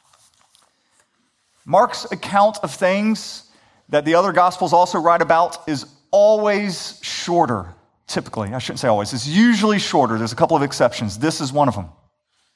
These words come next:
He actually writes this account much longer than a Matthew or a Luke, the story of Jesus feeding five thousand. You just have to wonder why.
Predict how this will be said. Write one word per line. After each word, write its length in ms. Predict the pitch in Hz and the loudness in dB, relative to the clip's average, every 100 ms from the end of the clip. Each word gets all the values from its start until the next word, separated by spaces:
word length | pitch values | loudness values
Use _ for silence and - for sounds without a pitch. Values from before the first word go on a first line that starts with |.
| _ _ _ _ | _ _ _ _
He 160 | 147 165 | -2 2
actually 340 | 156 - 196 | 0 0 -4
writes 480 | 175 143 147 - - | 0 2 2 -4 -6
this 220 | 143 139 | -4 -4
account 320 | 147 135 123 | -2 0 2
much 220 | 135 139 | 0 -2
longer 320 | 143 165 151 107 | 0 2 2 0
than 160 | 107 | -2
a 40 | 104 | 0
Matthew 480 | 110 107 110 104 | 2 0 -2 -8
or 180 | 98 107 | -8 -6
a 40 | 104 | -4
Luke, 420 | 104 92 - - _ _ _ _ | -4 -6 -10 -20 _ _ _ _
the 80 | 117 | -8
story 300 | - 139 120 | -4 -2 -2
of 80 | 110 | 0
Jesus 340 | 127 120 110 | 0 0 -2
feeding 260 | - 113 107 | -2 -2 0
five 280 | 113 110 101 | 0 0 0
thousand. 360 | 113 101 107 90 _ _ _ _ _ | -4 -4 -10 -14 _ _ _ _ _
You 380 | - - - 117 | -20 -20 -16 -8
just 140 | 135 | -2
have 160 | 160 151 | 0 0
to 80 | 139 | 0
wonder 260 | 139 135 | 0 0
why. 400 | 127 123 104 90 | 2 2 0 -4